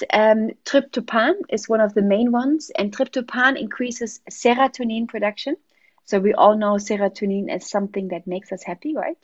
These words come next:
So we know normally chocolate makes us happy. And it also increases melatonin production, which is interesting because melatonin is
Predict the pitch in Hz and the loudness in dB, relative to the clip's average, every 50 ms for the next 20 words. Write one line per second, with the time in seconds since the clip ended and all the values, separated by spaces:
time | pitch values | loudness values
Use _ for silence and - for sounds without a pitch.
0 | _ _ _ _ _ _ _ - 208 196 190 185 190 190 185 185 185 190 196 190 | _ _ _ _ _ _ _ -4 -2 0 0 0 0 0 0 0 0 0 0 0
1 | 196 190 190 196 185 196 190 190 _ _ _ _ _ _ - 220 202 208 - 208 | -2 -2 -2 -2 -4 -4 -6 -8 _ _ _ _ _ _ -6 -6 -6 -4 -6 -8
2 | 220 - - 202 196 208 - - 220 220 - 214 208 - - 247 320 _ - - | -6 -6 -4 -4 -4 -4 -4 -4 -4 -2 0 0 0 0 -4 -8 -8 _ -16 -20
3 | - - - - - - - - - 190 226 254 262 - - - - 240 311 349 | -20 -20 -20 -18 -18 -20 -14 0 4 6 6 6 4 2 2 4 6 6 8 6
4 | 339 - 285 - 220 208 - - 240 240 240 233 208 - 196 185 208 247 277 269 | 4 2 -2 -2 -2 -4 -2 -2 -2 0 0 0 -2 0 2 4 6 6 6 4
5 | 262 - 220 190 180 175 175 - 180 - 147 156 - - - 185 180 190 190 208 | 4 0 -4 -4 -4 -4 -6 -6 -6 -6 -6 -6 -8 -10 -6 -4 -4 -2 0 -2
6 | 202 208 - - 240 277 285 - 254 247 - - 202 196 208 196 208 202 202 - | -2 -2 0 0 2 2 2 0 -4 -8 -6 -6 -4 -4 -2 -2 -4 -4 -4 -4
7 | 196 202 - 190 175 180 196 220 254 269 262 - - 220 196 190 196 214 226 - | -4 -4 -6 -8 -2 0 2 4 4 4 2 0 -4 -6 -6 -4 -4 -4 -6 -6
8 | - - | -8 -6